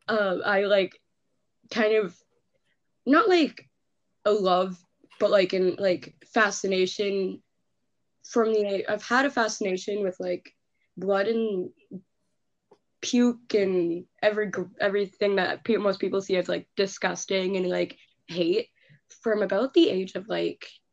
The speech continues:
I wanna say, like, seven, 'cause, like, I had, I, and, like, bugs and shit, like, I ha-, literally every year from about, for about, like, six years, every summer would have a p-, a pet of,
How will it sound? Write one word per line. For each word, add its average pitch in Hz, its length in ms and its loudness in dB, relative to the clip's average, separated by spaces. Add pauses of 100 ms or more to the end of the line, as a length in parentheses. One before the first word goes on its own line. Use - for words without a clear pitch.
(680)
I 180 40 0
wanna 175 240 0
say, 202 180 -2
like, 180 200 -6 (500)
seven, 185 520 -4
'cause, 190 160 -2
like, 175 140 -2
I 175 160 -4
had, 180 420 -4 (540)
I, 208 140 6 (100)
and, 226 120 2
like, 196 240 2
bugs 180 320 -2
and 220 120 0
shit, 233 140 -2
like, 214 140 -2
I 208 120 2
ha-, 208 180 -8
literally 262 760 4 (460)
every 254 380 4
year 202 340 2
from 196 340 -4
about, 180 400 -4
for 208 120 0
about, 185 180 -2
like, 170 180 -4
six - 300 -2
years, 175 440 -2 (240)
every 208 320 2
summer 190 400 0
would 175 120 0
have 185 220 -4
a 180 80 2
p-, - 120 -12 (180)
a 196 100 -2
pet - 320 -4
of, 180 260 -4